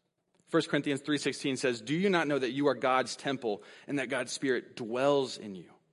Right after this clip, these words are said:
Romans eight eleven says, "If the Spirit of him who raised Jesus from the dead dwells in you." Dwell is not just the Spirit's,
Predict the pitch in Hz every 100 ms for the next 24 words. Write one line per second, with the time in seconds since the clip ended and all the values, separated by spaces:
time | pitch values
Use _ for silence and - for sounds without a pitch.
0 | _ _ _ _ - 151 170 160 151 147
1 | 147 139 127 143 131 123 139 143 127 -
2 | - 156 175 170 143 131 - - 151 117
3 | 120 120 123 123 127 123 113 113 127 135
4 | 127 123 113 113 113 113 - - - 120
5 | 127 135 113 90 80 - _ _ _ _
6 | _ _ - 180 240 247 185 160 180 170
7 | 170 156 - 147 - 160 147 117